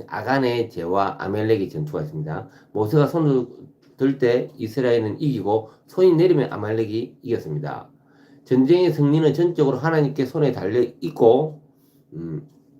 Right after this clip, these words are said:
아간의 죄처럼 하나님 관계가 끊어졌을 때 승리할 수는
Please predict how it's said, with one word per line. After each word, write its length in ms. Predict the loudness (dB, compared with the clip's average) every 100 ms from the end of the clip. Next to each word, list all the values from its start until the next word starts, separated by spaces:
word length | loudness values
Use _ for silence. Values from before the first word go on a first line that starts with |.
| _ -6
아간의 360 | 0 2 2
죄처럼 640 | 0 -2 0 2 0 -4 -10 -20 _ _
하나님 380 | 0 2 4 4
관계가 360 | 2 2 0 0
끊어졌을 600 | 0 2 2 0 -2 -2
때 340 | -2 -2 -4 -14
승리할 680 | _ -10 -6 -4 -4 -2 -4
수는 680 | -6 -12 -10 -2 -2 -2 -6